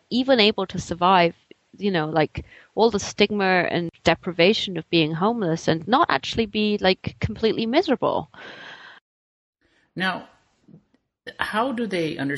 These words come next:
Speaker 2: I mean, do they understand recycling as a way to eventually get out of homelessness, or would they, do they even see themselves in a precarious situation that they have to get out of homelessness? Um, and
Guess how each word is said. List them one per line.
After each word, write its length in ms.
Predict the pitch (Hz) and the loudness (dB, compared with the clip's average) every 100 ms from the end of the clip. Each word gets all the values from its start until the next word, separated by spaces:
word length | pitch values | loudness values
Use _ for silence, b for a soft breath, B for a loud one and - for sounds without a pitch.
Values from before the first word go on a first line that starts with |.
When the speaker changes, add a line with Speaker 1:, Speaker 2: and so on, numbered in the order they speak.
| - | -6
Speaker 2:
I 40 | 151 | -2
mean, 160 | 143 | -2
do 100 | 151 | -4
they 140 | 165 170 | -4 -4
understand 400 | 180 165 151 123 | -4 -6 -6 -6
recycling 500 | 120 113 117 120 110 | -6 -6 -6 -8 -8
as 100 | 107 | -8
a 60 | |
way 300 | 98 98 98 101 - | -6 -4 -4 -8 -10
to 320 | 104 92 - - | -8 -8 -12 -14
eventually 420 | 107 101 101 104 | -10 -8 -8 -8
get 140 | 95 90 | -8 -8
out 160 | 92 | -8
of 80 | 113 | -8
homelessness, 520 | 123 139 143 151 147 | -10 -10 -8 -8 -8
or 160 | - 98 | -8 -8
would 220 | 101 95 | -10 -8
they, 180 | 104 98 - _ - | -8 -8 -12 _ -14
do 80 | |
they 120 | 113 117 | -8 -6
even 180 | 110 | -6
see 180 | 101 113 | -8 -10
themselves 600 | 104 101 - 101 104 104 - | -8 -10 -8 -6 -6 -10 -14
in 80 | 95 | -12
a 280 | 90 90 - _ _ _ _ _ - | -12 -14 -18 _ _ _ _ _ -12
precarious 480 | 113 - 110 107 113 | -12 -4 -4 -4 -6
situation 500 | 104 101 98 - 104 | -10 -6 -6 -6 -8
that 80 | |
they 140 | 82 82 | -8 -8
have 240 | 98 95 | -6 -8
to 60 | 139 | -8
get 140 | 135 | -8
out 160 | 131 131 | -8 -8
of 140 | 143 - | -10 -12
homelessness? 500 | 143 139 - 139 135 120 - b b b b - | -12 -12 -10 -10 -8 -12 -16 b b b b -14
Um, 480 | 110 101 95 92 98 - _ _ _ _ - | -8 -6 -8 -10 -16 -20 _ _ _ _ -8
and 460 | 123 123 117 113 | -4 -2 -4 -6